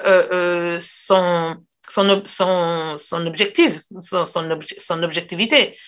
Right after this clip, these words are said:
Euh, il ne peut pas gérer de, euh, on peut, il peut pas gérer l'école publique et en même temps vouloir gérer une école privée.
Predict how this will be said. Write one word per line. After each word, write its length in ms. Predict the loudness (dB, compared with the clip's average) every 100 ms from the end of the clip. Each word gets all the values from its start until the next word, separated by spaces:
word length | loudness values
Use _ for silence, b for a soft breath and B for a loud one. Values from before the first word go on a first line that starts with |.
| B 0
Euh, 220 | 0 0 -4 -20 -20 -20 -20 -20 _
il 140 | 0 0
ne 60 |
peut 120 | 4 6
pas 180 | 6
gérer 480 | 4 4 6 4 2 -2
de, 140 | -4
euh, 240 | 2 2 2
on 80 | 0
peut, 140 | -2 -2
il 120 | 0
peut 100 | 2
pas 140 | 4 2
gérer 400 | 2 2 2 B B
l'école 360 | -2 2 2 0
publique 440 | -6 -4 -4 -4 -8 -8 _
et 140 | 2
en 80 | 4
même 260 | 2 0 2
temps 320 | 4 4 2 -16
vouloir 420 | -2 4 4 4
gérer 320 | 0 0 0
une 80 | -2
école 240 | -6 -6
privée. 400 | -4 -2 -2 B